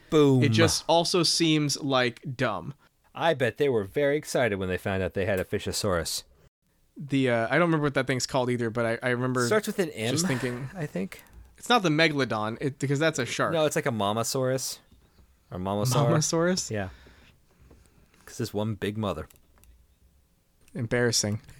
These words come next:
Speaker 2: Um, <laughs>
Speaker 1: All right, let's get to the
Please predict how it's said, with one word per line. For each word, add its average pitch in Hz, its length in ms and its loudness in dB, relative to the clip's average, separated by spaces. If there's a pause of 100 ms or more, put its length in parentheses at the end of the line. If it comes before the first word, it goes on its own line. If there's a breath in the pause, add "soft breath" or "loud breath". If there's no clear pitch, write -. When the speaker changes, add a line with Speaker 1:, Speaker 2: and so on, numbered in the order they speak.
Speaker 2:
Um, 147 400 2
<laughs> - 40 -10 (3750 loud breath)
Speaker 1:
All 180 120 6
right, 160 120 8
let's 190 140 -2
get 269 160 0
to 254 80 0
the 143 40 6